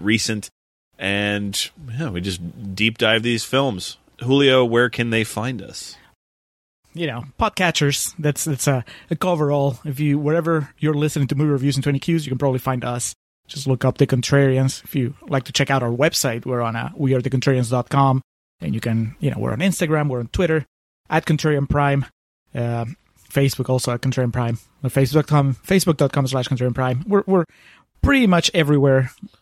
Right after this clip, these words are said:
Speaker 2: you find Sam and his, and his team. <laughs> That's also where you can find us. And honestly, if you liked talking to, or hearing us talk about, uh, uh, this movie, really, we, we went deep on four Shyamalan movies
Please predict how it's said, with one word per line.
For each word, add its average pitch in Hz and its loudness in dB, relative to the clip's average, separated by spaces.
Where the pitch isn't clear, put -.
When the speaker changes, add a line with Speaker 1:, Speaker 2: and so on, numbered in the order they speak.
Speaker 2:
you 131 0
find 127 0
Sam 123 -2
and 127 -2
his, 113 -6
and 143 4
his 135 0
team. 120 0
<laughs> - -20
That's 151 -2
also 147 2
where 131 2
you 139 2
can 139 2
find 131 -2
us. 123 -6
And 170 4
honestly, 226 0
if 170 4
you 220 2
liked 214 0
talking 160 0
to, 147 2
or 139 0
hearing 175 2
us - -4
talk 143 0
about, 123 -4
uh, 127 -6
uh, 120 -6
this 156 2
movie, 127 2
really, 143 0
we, 139 -2
we 180 4
went 202 4
deep 165 -2
on 127 -2
four 156 0
Shyamalan 139 2
movies 127 0